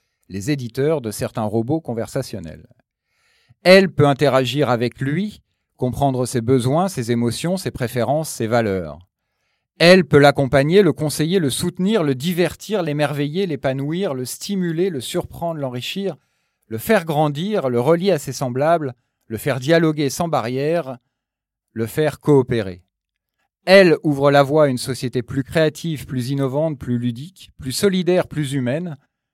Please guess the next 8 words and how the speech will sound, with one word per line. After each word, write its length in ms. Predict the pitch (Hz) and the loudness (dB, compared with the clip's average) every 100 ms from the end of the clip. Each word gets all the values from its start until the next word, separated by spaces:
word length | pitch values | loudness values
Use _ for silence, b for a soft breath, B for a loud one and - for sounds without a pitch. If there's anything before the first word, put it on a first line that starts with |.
| _ _ | _ _
une 140 | 127 | -12
société 580 | 127 156 139 156 143 156 - | -6 -6 -4 -6 -4 -6 -4
où 240 | 127 120 _ | -10 -10 _
elle 440 | 143 156 175 123 - _ _ | 2 2 0 -2 -10 _ _
n'est 100 | 120 | -8
pas 160 | 113 170 | 0 0
une 200 | 131 123 | 0 -4
esclave, 640 | 139 - 120 123 156 123 | -4 -4 -2 0 -2 -4